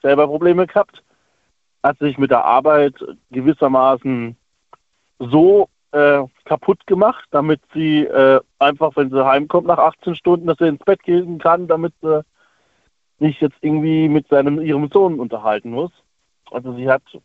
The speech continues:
auch die Alleinerziehung fast gar nicht gemacht, weil die war danach alleinerziehend. Und, ähm, das ist halt so schlimm gewesen, dass er halt dann irgendwann nur zu uns gekam, also zu meinem, äh, meinem Vater, zu meiner Mutter und so. Es war eigentlich wie so ein kleiner Bruder, wo,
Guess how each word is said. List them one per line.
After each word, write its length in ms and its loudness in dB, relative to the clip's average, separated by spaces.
auch 160 -4
die 140 -4
Alleinerziehung 640 -2
fast 220 -8
gar 140 -2
nicht 180 -12
gemacht, 280 -4
weil 120 0
die 100 -8
war 120 2
danach 280 0
alleinerziehend. 720 -2
Und, 420 -2
ähm, 420 -2
das 120 -12
ist 160 -8
halt 200 -2
so 180 0
schlimm 240 -2
gewesen, 380 -2
dass 180 0
er 180 2
halt 200 0
dann 140 0
irgendwann 480 -2
nur 240 2
zu 140 -10
uns 200 -6
gekam, 420 -4
also 160 -10
zu 80 -10
meinem, 340 -4
äh, 180 -4
meinem 220 -6
Vater, 360 0
zu 100 -12
meiner 180 -6
Mutter 240 0
und 140 -4
so. 200 -2
Es 160 -4
war 100 2
eigentlich 220 -2
wie 100 -4
so 80 2
ein 80 -2
kleiner 280 2
Bruder, 360 0
wo, 100 -8